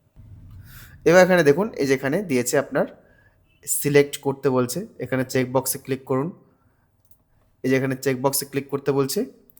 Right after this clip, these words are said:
চেকবক্সে ক্লিক করলে পরেই এখানে শেয়ারটা লিখতে পারবে, কত পার্সেন্ট শেয়ার দেবেন,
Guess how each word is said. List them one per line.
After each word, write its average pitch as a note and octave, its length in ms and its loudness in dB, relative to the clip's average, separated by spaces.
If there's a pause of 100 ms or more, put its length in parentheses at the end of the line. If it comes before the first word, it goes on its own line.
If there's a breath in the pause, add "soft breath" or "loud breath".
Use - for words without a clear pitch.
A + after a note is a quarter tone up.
(140)
চেকবক্সে C#3+ 440 0
ক্লিক D3 260 -6
করলে D3+ 220 0
পরেই D#3 240 2 (360 loud breath)
এখানে D3+ 260 0
শেয়ারটা D#3+ 580 4
লিখতে C3 240 0
পারবে, A#2 340 0
কত B2+ 220 0
পার্সেন্ট C#3+ 440 0
শেয়ার B2 320 0
দেবেন, G#2+ 280 -4